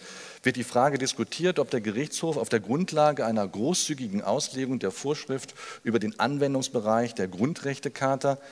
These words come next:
in dem fremden Gewässer des nationalen Grundrechtsschutzes fischt. In der Entscheidung deutete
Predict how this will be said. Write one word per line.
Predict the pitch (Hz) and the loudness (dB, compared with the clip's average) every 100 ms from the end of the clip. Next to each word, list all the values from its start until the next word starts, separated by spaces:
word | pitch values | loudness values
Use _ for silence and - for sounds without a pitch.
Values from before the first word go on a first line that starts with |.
| - - - - - - | -20 -20 -20 -20 -20 -2
in | 117 | 2
dem | 120 | 2
fremden | - 123 156 147 139 | 4 4 4 0 0
Gewässer | 110 120 143 135 139 - | 4 4 6 4 2 -2
des | 113 - | 0 2
nationalen | 107 - 113 110 113 113 | 2 2 2 4 2 2
Grundrechtsschutzes | 117 120 85 - 90 - - - | 0 0 -2 -2 -6 -4 -2 -2
fischt. | - - - - - - - _ _ _ - - - _ | -2 -2 -4 -8 -18 -20 -20 _ _ _ -6 -6 -10 _
In | 110 117 | 2 4
der | 110 | 4
Entscheidung | 113 123 135 165 175 190 - - - - - - | 4 4 6 6 4 0 -4 -20 -18 -18 -18 4
deutete | 107 147 170 160 160 165 | 8 8 6 4 4 4